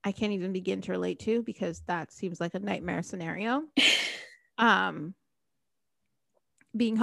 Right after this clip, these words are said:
Speaker 1: uh, it, the only thing that I can compare and even, like, possibly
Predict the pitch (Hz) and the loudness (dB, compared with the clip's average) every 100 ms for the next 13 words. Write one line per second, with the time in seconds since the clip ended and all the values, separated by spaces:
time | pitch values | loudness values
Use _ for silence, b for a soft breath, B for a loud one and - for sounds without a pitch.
0 | - 277 269 262 - 226 285 285 339 381 | 4 4 6 4 2 8 8 10 6 6
1 | 330 233 240 214 202 202 208 208 190 202 | 6 6 6 4 4 6 6 4 2 2
2 | 196 156 - _ _ _ - 202 185 - | 0 -2 -4 _ _ _ -2 2 4 4
3 | 202 202 190 185 | 4 4 4 2